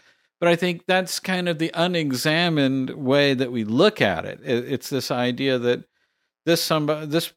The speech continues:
person is somehow having something that I'm not. I think, you know, to your question, yeah, I think,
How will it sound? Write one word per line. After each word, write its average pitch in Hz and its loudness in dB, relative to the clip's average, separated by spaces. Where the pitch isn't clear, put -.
person 135 0
is 117 -2
somehow 120 2
having 120 2
something 110 -6
that 107 0
I'm 104 0
not. 180 0
I 226 2
think, 240 -2
you 214 0
know, 208 2
to - -4
your 254 2
question, 175 -2
yeah, 202 0
I 185 0
think, 202 -4